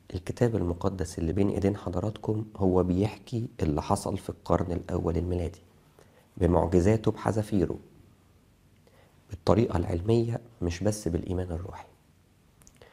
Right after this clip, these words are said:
طب تعالوا نشوف بعض الأمثلة للمخطوطات اللي اكتشفت، ونشوف فعلًا هل هي قديمة. يعني في جزء من إنجيل مرقس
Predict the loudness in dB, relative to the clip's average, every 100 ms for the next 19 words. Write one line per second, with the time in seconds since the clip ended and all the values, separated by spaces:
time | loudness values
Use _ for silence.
0 | -20 0 2 4 4 4 2 -2 -4 0
1 | 0 -2 -2 -2 -2 -2 -2 -4 -10 -18
2 | _ -2 2 2 2 -4 -6 -2 2 2
3 | -2 -16 -20 _ -6 -4 -4 -4 -4 -4
4 | -10 -16 -20 -20 _ 0 2 2 -2 -2
5 | -2 0 0 0 0 -2 -2 -4 0 0
6 | -2 -8 -20 _ _ -20 _ _ _ _
7 | _ _ _ -20 -20 _ _ -20 -20 -2
8 | 4 6 6 4 2 0 6 8 8 4
9 | -2 2 2 4 4 4 4 -2 -6 -14